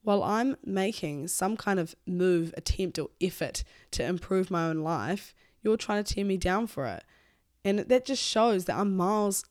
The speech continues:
ahead of your thinking anyway, and we're just not on the same wavelength, so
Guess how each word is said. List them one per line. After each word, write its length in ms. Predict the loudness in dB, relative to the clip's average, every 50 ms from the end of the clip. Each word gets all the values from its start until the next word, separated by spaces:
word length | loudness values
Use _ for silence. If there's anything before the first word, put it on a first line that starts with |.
| _ _ -4
ahead 560 | -4 -4 -4 -2 0 2 2 2 2 0 -6 -14 -18 _ _ _ _ _ _ _ _ _ -4
of 160 | -4 -2 2
your 160 | 2 2 2
thinking 500 | 2 0 -2 -2 -2 0 0 -2 -2 0
anyway, 360 | 0 0 0 0 0 0 0 0
and 100 | 2 2
we're 120 | 2 2
just 140 | 2 0 0
not 200 | 2 2 2 2
on 120 | 0 0
the 60 | 0
same 420 | 0 0 0 0 0 0 -2 -4 -6 _
wavelength, 560 | -6 -2 0 0 0 0 -2 -4 -6 -6 -8 -6
so 380 | -2 0 0 2 0 0 -4